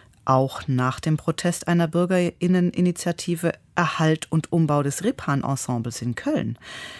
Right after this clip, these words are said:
das seit Jahren Millionen verschlingt und phasenweise als Projekt galt, das keiner mehr in den Griff kriegen kann. Auch hier begann der Protest gegen den geplanten Abriss von Theater und Oper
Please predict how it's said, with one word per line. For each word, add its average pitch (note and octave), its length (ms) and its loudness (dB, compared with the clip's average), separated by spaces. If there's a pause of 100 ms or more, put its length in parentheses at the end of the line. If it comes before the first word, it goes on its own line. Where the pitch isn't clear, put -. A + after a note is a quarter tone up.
das - 160 -6
seit C#3 180 -2
Jahren G3 520 6
Millionen E3+ 540 4
verschlingt D3+ 680 -4
und F3 140 -2
phasenweise E3+ 760 0
als - 160 -4
Projekt D#3 380 -4
galt, D3+ 320 0
das - 200 -4
keiner G#3 420 2
mehr D#3 220 2
in C#3+ 100 0
den C3+ 140 0
Griff - 380 -2
kriegen - 320 -6
kann. - 320 -6 (800)
Auch D3 180 0
hier F3+ 280 2
begann D3 340 0
der F3 100 0
Protest - 600 -4
gegen E3 200 2
den F#3+ 160 2
geplanten D#3 520 -2
Abriss - 460 -4
von F#3+ 200 0
Theater - 440 -2
und - 220 -6
Oper F#3 360 0